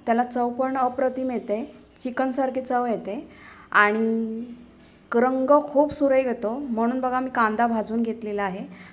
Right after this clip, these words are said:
तर हे जे आता आपण पेस्ट करून घेऊया. पेस्ट बघा करून घेतलेली आहे मस्त आणि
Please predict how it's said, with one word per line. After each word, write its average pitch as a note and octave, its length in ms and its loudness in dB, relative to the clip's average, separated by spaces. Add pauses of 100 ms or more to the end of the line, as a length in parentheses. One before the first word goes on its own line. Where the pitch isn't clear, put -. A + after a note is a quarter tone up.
तर G#3+ 60 0
हे F#3+ 180 2
जे G3+ 120 0
आता A3+ 200 2
आपण A3+ 220 0
पेस्ट A3+ 300 -6
करून A3+ 260 -4
घेऊया. G#3+ 260 -6 (3500)
पेस्ट D4 300 2
बघा D4 220 2
करून C4 340 -2
घेतलेली A#3+ 440 -4
आहे A#3+ 300 0
मस्त A#3 420 -6
आणि A#3+ 260 0